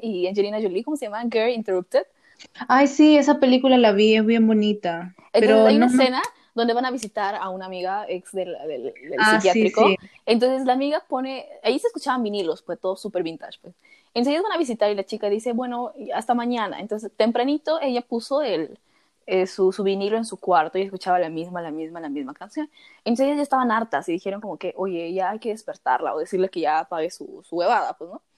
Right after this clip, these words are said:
Speaker 2: Ujú.
Speaker 1: <laughs> Entonces, van a tocar la puerta
Speaker 2: <laughs>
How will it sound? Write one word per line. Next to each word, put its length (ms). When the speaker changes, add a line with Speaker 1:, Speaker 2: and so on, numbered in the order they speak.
Speaker 2:
Ujú. 360
Speaker 1:
<laughs> 340
Entonces, 240
van 140
a 60
tocar 160
la 60
puerta 360
Speaker 2:
<laughs> 300